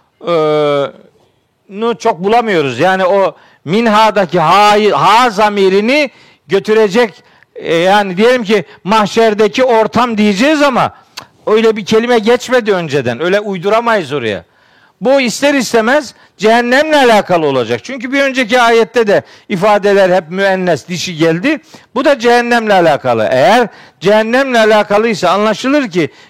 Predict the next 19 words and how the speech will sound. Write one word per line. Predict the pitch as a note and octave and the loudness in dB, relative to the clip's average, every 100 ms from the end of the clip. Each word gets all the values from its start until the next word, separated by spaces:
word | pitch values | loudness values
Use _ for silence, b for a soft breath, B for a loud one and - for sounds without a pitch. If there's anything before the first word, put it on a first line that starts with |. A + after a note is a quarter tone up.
| B | B
minha'daki | G3+ B3 A#3+ B3 G#3+ D3 F#3+ | -4 0 2 2 0 -2 -4
ifade | G#3 A3+ B3 G3 | -2 0 0 0
aslında | E3+ F#3+ - B3 E3+ | 0 -2 -6 -2 -2
min | C#3 F3+ A3+ G#3 | -2 -4 -4 -2
değil, | C4+ A#3 | -2 -2
fiha | D3+ A#3 C4 G#3 E3+ | -6 -4 0 2 2
manasındadır. | D3+ D3 C#3 A#2+ - A#2+ G#2+ F2+ - B B B B | 0 -2 -2 -6 -8 -10 -10 -12 -20 B B B B
Yani | D#3+ A3+ A3 E3+ - B C#3 | 0 2 2 -2 -8 B -2
"ve | G#3 | 0
izâ | B3 B3 | 2 2
ulqû | A#3+ A#3+ A3 C#4 C4 | 2 0 0 -2 0
fîhâ", | F#3+ C4 A3 D3 G#2+ B B B | 2 2 2 2 0 B B B
oraya | G#3 A#3 C4 | 0 2 4
atıldıkları | A#3+ A#3 A#3 A3+ - A#3+ A#3 | 2 0 -2 -2 0 0 2
zaman, | F#3+ D3+ A#2 G2 | 0 -2 -2 -2
yani | B2+ C4 B3 A#3+ | 0 2 2 0
neresine? | C4+ C#4 B3 G#3 A#3+ B3+ B B | 2 2 0 -2 -2 -2 B B
"Mekânen | - A3 A#3+ C4+ C#4 B3+ C#4+ C4+ | -4 -2 0 2 2 2 0 0
dayyikan", | A3+ B3+ A3+ E3 D3 A#2 | 0 0 0 0 0 -2